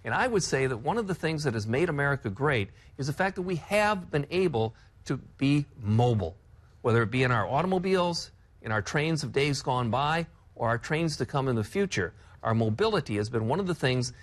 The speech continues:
that allows us to move and interact and do it on a personal level where we can exchange ideas.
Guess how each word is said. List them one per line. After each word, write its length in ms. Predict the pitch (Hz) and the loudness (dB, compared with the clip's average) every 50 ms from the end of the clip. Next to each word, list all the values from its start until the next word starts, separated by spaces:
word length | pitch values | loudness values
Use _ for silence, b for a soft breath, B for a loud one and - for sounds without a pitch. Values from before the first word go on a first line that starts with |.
| B B - | B B -8
that 120 | - 101 | -4 -2
allows 380 | 107 101 113 131 143 147 147 147 | -2 0 0 2 2 0 0 0
us 120 | 143 123 - | -2 -2 -4
to 100 | - - | -6 -6
move 500 | 110 113 127 147 170 175 180 175 170 175 - - | -4 0 2 2 2 2 2 0 -2 -4 -6 -8
and 100 | 113 107 | -8 -6
interact 580 | - 147 147 143 143 139 131 120 107 - - b b b b b - | -4 -2 0 0 2 2 0 0 -2 -6 -10 b b b b b -8
and 140 | - 104 101 | -6 -4 -2
do 140 | 143 147 135 | 0 0 2
it 60 | 123 | 2
on 100 | 113 110 | 0 0
a 40 | 95 | -4
personal 460 | - - 214 220 - - 156 127 113 | -2 -2 -2 -2 0 -2 -2 -2 0
level 340 | 117 117 117 120 120 117 b b b b b | 2 0 2 0 -2 -4 b b b b b
where 120 | - 113 110 | -4 0 2
we 120 | 117 117 | 2 2
can 160 | 113 - 117 | 2 0 0
exchange 560 | 110 104 - - - - 147 135 139 139 127 - | -2 -2 -4 -4 -2 0 0 2 2 0 0 -2
ideas. 680 | - 113 104 98 92 127 127 123 92 85 85 - | -2 0 0 0 0 2 2 2 2 0 -4 -8